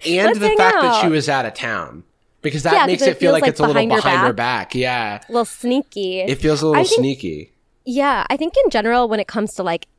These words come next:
Speaker 1: your f-, your friends' exes or, like, your ex's
Speaker 2: Mm-hmm.
Speaker 1: friends, I feel like I'm having a stroke. Uh, like,
Speaker 2: <laughs>
Speaker 1: that relationship,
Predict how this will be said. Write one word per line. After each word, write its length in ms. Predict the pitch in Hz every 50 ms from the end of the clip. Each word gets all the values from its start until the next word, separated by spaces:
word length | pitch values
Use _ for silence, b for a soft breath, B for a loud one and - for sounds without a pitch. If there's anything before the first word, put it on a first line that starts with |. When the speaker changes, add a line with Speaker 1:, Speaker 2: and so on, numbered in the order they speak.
| _ _ _ _ _ _
Speaker 1:
your 140 | - 196 202
f-, 200 | - - - - _ -
your 320 | 220 208 202 196 175 - - _ _ _ _ _ _ _ _
friends' 920 | _ - - - 240 233 240 240 247 254 247 254 233 233 - - - - _ _ _ _ _ _ _ -
exes 560 | 220 247 - - - - 349 349 349 339 285
or, 100 | 240 214
like, 180 | 196 190 -
your 80 | 208 -
ex's 300 | 226 240 208 180 247 175
Speaker 2:
Mm-hmm. 40 | 175
Speaker 1:
friends, 640 | - 240 247 262 277 285 269 - - - - - _ _
I 60 | -
feel 100 | - -
like 120 | 277 285 -
I'm 240 | - 127 - - - - _ _ _ _ _ _ _ _ _ _ _ _ _ _ _ -
having 200 | 202 208 202 190
a 40 | 185
stroke. 400 | - - - 139 - - - - - -
Uh, 160 | - 170 165 -
like, 220 | 214 214 214 202 - - - - - -
Speaker 2:
<laughs> 680 | - - - - _ _ _ _ _ _ _ _ _ -
Speaker 1:
that 380 | - 269 370 381 415 403 508 508
relationship, 640 | 480 440 359 - 415 403 - 370 427 359 - - -